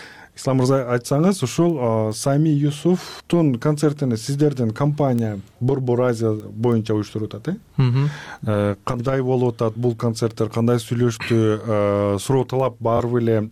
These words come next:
Speaker 1: Анан,
Speaker 2: Мгм.
Speaker 1: э, Сами Юсуф биз билгенден ушул,
Speaker 2: Мгм.
Speaker 1: э, могу исламга негизделген ушундай тарбия,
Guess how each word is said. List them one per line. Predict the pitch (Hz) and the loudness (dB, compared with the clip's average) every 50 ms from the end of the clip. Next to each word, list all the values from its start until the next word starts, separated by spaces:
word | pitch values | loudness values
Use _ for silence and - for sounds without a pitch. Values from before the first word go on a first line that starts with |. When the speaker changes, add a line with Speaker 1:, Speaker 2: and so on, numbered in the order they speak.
| - - | -8 -6
Speaker 1:
Анан, | 110 107 113 120 117 120 | -4 -2 0 0 0 -2
Speaker 2:
Мгм. | 120 | -2
Speaker 1:
э, | 107 101 101 101 101 101 98 | 0 0 0 0 0 -2 -4
Сами | - - 131 123 123 | -2 -2 0 0 2
Юсуф | 120 117 120 120 117 - 139 131 120 113 | 2 2 2 0 0 0 0 0 0 0
биз | - 131 127 113 | -2 -2 -2 0
билгенден | 113 123 120 113 113 117 113 113 120 139 139 131 117 | 0 0 0 2 2 2 2 4 4 2 2 2 0
ушул, | 104 - - 120 120 120 113 | -4 -2 0 0 0 0 -2
Speaker 2:
Мгм. | 120 113 113 120 120 123 - - - - - | -6 -12 -12 -12 -12 -14 -16 -18 -16 -6 -4
Speaker 1:
э, | 104 101 101 101 98 101 101 | -2 0 0 0 0 0 0
могу | 104 110 107 113 131 135 | 0 2 0 0 0 -2
исламга | 113 - - 135 123 123 123 123 120 117 113 110 110 110 104 104 101 101 104 107 104 | -4 -2 0 0 2 2 2 2 2 2 2 0 0 -2 -4 -4 -4 -2 0 0 0
негизделген | 107 113 123 127 120 120 107 104 104 113 110 110 110 104 - 117 113 113 110 107 101 | 2 2 2 2 0 -2 -6 -2 0 0 0 0 -2 -4 -2 0 2 2 2 0 -2
ушундай | 101 - 117 107 107 104 101 | -4 -4 -4 -2 0 0 -2
тарбия, | - - 120 117 113 113 107 117 113 113 113 113 110 110 110 107 107 | -2 -2 -2 0 0 0 0 0 2 2 2 2 2 0 0 -2 -4